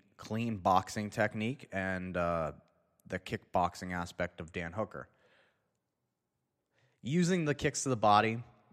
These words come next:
it was a good deterrent, and it allowed Dustin to rack up those shots, those heavy, heavy shots, keep Dan's right hand nice and close to his body. So,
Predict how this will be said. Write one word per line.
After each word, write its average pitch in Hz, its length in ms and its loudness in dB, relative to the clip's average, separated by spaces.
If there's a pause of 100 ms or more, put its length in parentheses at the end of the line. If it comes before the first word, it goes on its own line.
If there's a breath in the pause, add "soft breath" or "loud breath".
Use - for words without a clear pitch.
(120)
it 104 60 -4
was 98 140 -4
a 101 40 -4
good 104 200 -2
deterrent, 104 500 -2
and 95 120 -8
it 90 100 -6
allowed 95 480 2 (260)
Dustin 92 480 -4
to 90 460 -4
rack 92 320 0
up - 160 -6
those 87 320 -6
shots, - 680 0
those 85 160 -8
heavy, 98 300 -4
heavy 92 220 -2
shots, 87 540 0 (440 soft breath)
keep - 300 -8
Dan's 98 340 -4
right 95 180 2
hand 98 300 -4
nice 98 260 -2
and 95 80 -8
close 98 340 -4
to 92 120 -8
his 85 120 -6
body. 82 440 -4
So, 87 460 -8